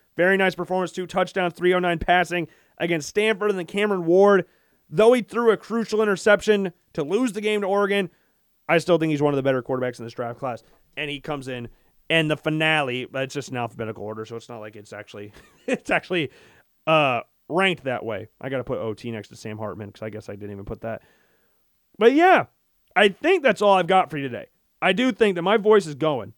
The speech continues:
I need to pop, like, a cough drop or something, get a gla-, new glass of water. I finished that off a while ago. So <laughs> I am gonna need to get that stuff sorted out. But I do hope you enjoyed the show today. If you did not, of course, leave a rating down below on why you feel the way you do.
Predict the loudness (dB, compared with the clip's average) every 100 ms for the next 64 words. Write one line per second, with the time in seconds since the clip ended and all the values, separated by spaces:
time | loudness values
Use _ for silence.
0 | _ 0 4 6 6 4 4 4 4 0
1 | -2 -6 0 0 0 -6 -10 -12 -12 -8
2 | -8 -8 -4 -4 -2 -2 0 -2 -4 -4
3 | -4 -6 -6 -8 -6 -6 -6 -10 -14 -8
4 | -6 -2 -2 -4 -6 -10 -14 -16 _ _
5 | _ 4 8 8 6 0 0 4 6 6
6 | 2 0 0 0 0 -2 -2 -2 -2 -2
7 | -2 -2 -4 _ _ _ -2 4 10 10
8 | 10 6 4 2 2 4 4 6 4 2
9 | _ _ -6 -4 -2 0 2 0 -2 0
10 | 0 0 -2 0 0 0 0 0 2 4
11 | 4 2 _ _ -10 -2 4 4 4 0
12 | 2 2 0 0 -2